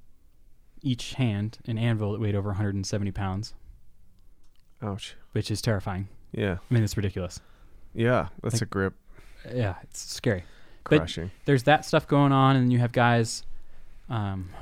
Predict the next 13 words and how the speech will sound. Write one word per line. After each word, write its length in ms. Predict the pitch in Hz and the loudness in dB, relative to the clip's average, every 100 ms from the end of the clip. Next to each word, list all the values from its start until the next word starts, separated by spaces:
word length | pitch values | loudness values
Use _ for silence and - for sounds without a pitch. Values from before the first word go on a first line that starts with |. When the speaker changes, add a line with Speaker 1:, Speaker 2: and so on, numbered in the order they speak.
| - | -14
Speaker 1:
what's 200 | - - | -16 -10
the 60 | 98 | -8
name? 100 | 95 | -6
Corey 280 | - 127 | -4 -2
Hawk. 460 | 113 - 117 117 - | -2 0 2 0 -4
He 380 | 113 104 104 98 - - - - - - - | -6 -4 -4 -6 -10 -20 -20 -20 -20 -20 -18
has 140 | - 110 | -12 -6
been 180 | 113 104 | -2 0
building 280 | 113 113 | 0 0
bows 260 | 104 101 117 | 0 -2 -2
his 100 | 117 | -2
entire 260 | 110 110 104 | -2 0 0
life. 280 | 104 131 | -2 -6